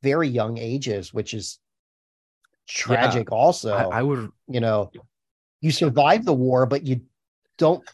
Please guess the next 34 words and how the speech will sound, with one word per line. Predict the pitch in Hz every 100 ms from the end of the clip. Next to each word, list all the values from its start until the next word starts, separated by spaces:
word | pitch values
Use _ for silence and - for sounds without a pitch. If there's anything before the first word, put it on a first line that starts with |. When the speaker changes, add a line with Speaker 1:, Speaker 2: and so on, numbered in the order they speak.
| -
Speaker 1:
your | 139
quality | - 165 220 151
of |
life | 123 175 160
isn't | 131 127 156
very | 143 135
good | 123 123 160 220 123 110 _ _ _ -
after | 139 131 151
the | 131
war. | 123 123
And | 120
I |
think, | 123 135 123
you | 135
know, | 127 107 _
uh, | - 123
Brian, | 110 127 123 127 123 123 - 139
Brian | 135 127 123
Matthew | 120 131
Jordan's | 123 120 120 117 110 - _ _ _ _ -
book | 139 127 - _ _
is | 139 123
so | - - 135 131 127 117 - _ _ _ _ 120
great | 131 123 135 131 107
and | 110
was | 117
so | - 135 127 110 - _ _ _ -
helpful, | 147 151 - 123 98 - _ _ _ _ _ _ - -
uh, | 117
for | - 120
me | 113 120 123 117
and, | 104 123
and | 143 143
others | 151 120 104 104 -